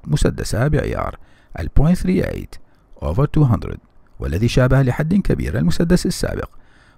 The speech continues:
ولكن بخرطوشة بعيار أصغر، أي حوالي تسعة ملم. وقد قامت الحكومة البريطانية بأخذ التصميم المقدم لها في ذلك الوقت، وجعلت مصنع الرويال سمول آرمز فاكتوري يقوم بصناعة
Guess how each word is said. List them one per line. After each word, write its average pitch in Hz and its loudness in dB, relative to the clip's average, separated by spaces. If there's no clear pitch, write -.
ولكن - -2
بخرطوشة - 0
بعيار 95 -2
أصغر، - -8
أي 175 0
حوالي - -6
تسعة - 0
ملم. 170 2
وقد 113 -6
قامت 107 0
الحكومة 160 4
البريطانية - 0
بأخذ - -2
التصميم 156 2
المقدم 160 0
لها 55 -4
في - -10
ذلك 110 -2
الوقت، - 0
وجعلت - 2
مصنع 127 0
الرويال 175 2
سمول 190 2
آرمز 190 0
فاكتوري - -2
يقوم - 0
بصناعة 139 4